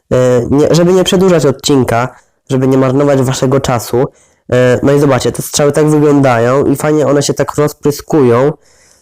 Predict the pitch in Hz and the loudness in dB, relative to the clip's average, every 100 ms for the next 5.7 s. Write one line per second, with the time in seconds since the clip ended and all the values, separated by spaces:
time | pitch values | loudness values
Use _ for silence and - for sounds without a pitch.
0 | - 127 123 127 123 - 131 131 127 - | -4 -2 0 0 0 0 2 0 -2 -12
1 | - 123 120 - 123 - 131 127 117 110 | -4 -2 -2 -2 -4 -2 -6 -4 -2 0
2 | 147 180 - _ - _ - 160 175 180 | 0 -2 -8 _ -20 _ -4 -2 0 0
3 | 175 170 170 165 175 180 180 165 - 127 | 0 0 0 0 0 0 0 0 0 0
4 | 123 117 110 - 113 - - 104 113 135 | 0 0 -4 -4 -6 -6 -4 0 2 0
5 | 139 131 127 - - 156 151 | 0 0 0 -4 -2 0 0